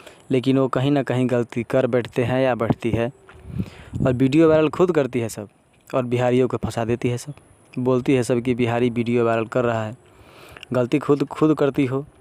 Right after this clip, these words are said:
वीडियो खुद बनाती हो, तो ये वीडियो वायरल कैसे हो जाता है भाई? मुझे तो हजम नहीं हुआ। प्रियंका पंडित का वीडियो डेढ़ मिनट का है।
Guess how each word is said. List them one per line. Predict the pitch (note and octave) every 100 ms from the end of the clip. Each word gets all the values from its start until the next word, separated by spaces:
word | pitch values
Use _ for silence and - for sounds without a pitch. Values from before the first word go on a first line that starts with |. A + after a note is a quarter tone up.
| - -
वीडियो | B2+ B2 B2 C3+
खुद | - C3+
बनाती | C3 B2+ A#2 A#2
हो, | A#2 - - _ _ _ -
तो | B2+
ये | B2
वीडियो | A#2+ A#2+ C#3 B2
वायरल | A#2+ B2+ B2
कैसे | B2+ A#2+ -
हो | C#3+
जाता | A#2+ A2
है | A2+
भाई? | G#2 G#2+ - -
मुझे | B2+ C3+
तो | C3
हजम | A#2 A#2 A#2
नहीं | A2+ A2
हुआ। | A2 A2 - - - - - - - - - - -
प्रियंका | B2+ B2 C3
पंडित | B2 B2 -
का | B2
वीडियो | A2+ A#2
डेढ़ | A#2 B2
मिनट | A2+ A2+ A2
का | -
है। | G#2